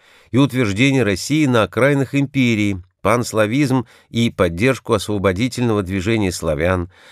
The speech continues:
сближение с президентской Францией. Александра Третьего ещё при жизни – называли царём-миротворцем. В его правлении Россия не вела ни одной войны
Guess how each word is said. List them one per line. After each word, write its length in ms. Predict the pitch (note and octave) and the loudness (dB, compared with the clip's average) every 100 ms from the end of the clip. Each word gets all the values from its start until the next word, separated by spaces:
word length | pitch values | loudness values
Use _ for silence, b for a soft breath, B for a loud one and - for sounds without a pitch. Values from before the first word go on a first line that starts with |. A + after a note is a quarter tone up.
| b | b
сближение 840 | F#2+ G2 A#2 G#2+ G2 C#3+ C#3 C3 A2+ | -6 0 0 2 2 2 4 0 -2
с 60 | |
президентской 880 | - B2 G2+ A2+ G2 C3 C3 - C3 | -2 0 0 -2 0 0 0 -2 -4
Францией. 760 | - G2+ F#2 D#2+ C#2+ - B1+ - _ _ _ _ _ _ b b b b | -2 0 0 -2 -6 -10 -12 -14 _ _ _ _ _ _ b b b b
Александра 640 | A#2 B2+ A#2+ F#3 F3+ D#3 C#3 | 0 0 2 2 2 0 -2
Третьего 480 | D3 F3+ E3+ C#3 A2+ | 0 2 2 0 0
ещё 280 | G#2 D3 | 0 -2
при 220 | B2 A2+ G#2+ | -2 -2 0
жизни – 560 | D3 G3 C#3+ F#2 D2 _ _ _ _ _ | 0 2 2 2 -2 _ _ _ _ _
называли 580 | A#2 C#3 B2+ D3+ G3 F3 | 2 4 4 4 4 2
царём-миротворцем. 1400 | D3+ D#3 D3 E3+ D#3+ D3+ C3+ A#2+ D#2 D#2+ C#2+ - A#1 B1+ _ _ _ _ _ - | 0 0 2 2 2 2 2 0 -4 -8 -8 -14 -14 -16 _ _ _ _ _ -8
В 60 | G2 | 0
его 280 | B2 B2+ | 2 2
правлении 480 | A2+ F#2+ F#2 C#3+ C#3+ | 2 0 2 2 4
Россия 480 | G2+ F2 - C#3 B2 | 2 0 -2 0 2
не 160 | A#2 B2+ | 2 2
вела 320 | A#2+ B2 C3+ | 2 2 2
ни 220 | A2 F3+ | 2 2
одной 400 | F3 C#3 B2+ D3 | 2 0 0 0
войны 500 | A#2+ F#2 E2+ A#2 | 0 0 0 -4